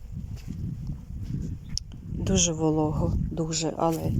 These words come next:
дякувати, що пройшли дощі, бо було капець. Вон боби які. Боби. Зав'язуються. Це моя диня. Називається сорт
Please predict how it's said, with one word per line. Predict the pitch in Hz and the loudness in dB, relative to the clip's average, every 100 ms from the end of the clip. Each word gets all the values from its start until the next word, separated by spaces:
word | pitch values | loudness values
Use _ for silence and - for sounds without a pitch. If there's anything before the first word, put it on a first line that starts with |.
| - | 4
дякувати, | 185 180 170 165 - | 2 2 2 0 2
що | - - | 2 0
пройшли | - 160 - 165 | 0 0 2 2
дощі, | 160 - - 220 247 - - - - - - - - | 4 4 6 4 2 -4 -18 -20 -20 -20 -20 -10 -2
бо | 165 | 0
було | 165 190 180 | 4 6 6
капець. | - - 156 151 - - - - - - - - - - | 2 2 2 2 0 -4 -12 -16 -16 -16 -14 -10 -8 -2
Вон | 170 160 160 - - | 4 6 4 0 -4
боби | 156 151 139 151 160 | 0 2 4 4 6
які. | 156 - - 156 165 - - - - - - - - - - - | 2 0 4 4 2 -4 -20 -20 -20 -20 -20 -20 -20 -20 -20 -6
Боби. | 165 175 156 170 185 180 - - - _ - - - _ _ - | 0 0 4 6 6 4 -4 -18 -20 _ -20 -20 -20 _ _ -2
Зав'язуються. | 180 180 175 170 170 175 180 - 208 185 - - - - - - - - - - | 2 6 6 6 4 4 2 4 4 2 -2 -14 -18 -18 -18 -18 -18 -16 -10 -2
Це | - | 0
моя | 185 180 170 160 | 2 4 6 6
диня. | 147 156 156 175 214 247 - - - - - - | 6 8 8 8 8 4 -4 -16 -14 -10 -6 -2
Називається | 170 170 170 170 170 - 165 | 2 4 6 6 6 4 2
сорт | - 190 180 - - | 6 8 8 4 -6